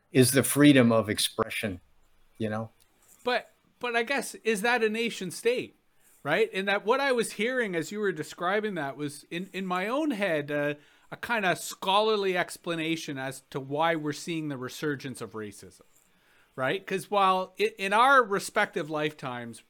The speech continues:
Speaker 2: racism has certainly always been present,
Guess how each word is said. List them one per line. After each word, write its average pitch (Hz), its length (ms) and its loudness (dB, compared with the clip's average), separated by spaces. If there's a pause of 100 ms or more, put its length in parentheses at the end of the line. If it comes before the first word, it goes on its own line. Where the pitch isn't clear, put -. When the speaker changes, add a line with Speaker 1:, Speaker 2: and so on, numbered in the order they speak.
(100)
Speaker 2:
racism 175 580 -2
has 147 180 -6
certainly 156 420 -8
always 165 300 -6
been 123 160 -14
present, 143 600 -8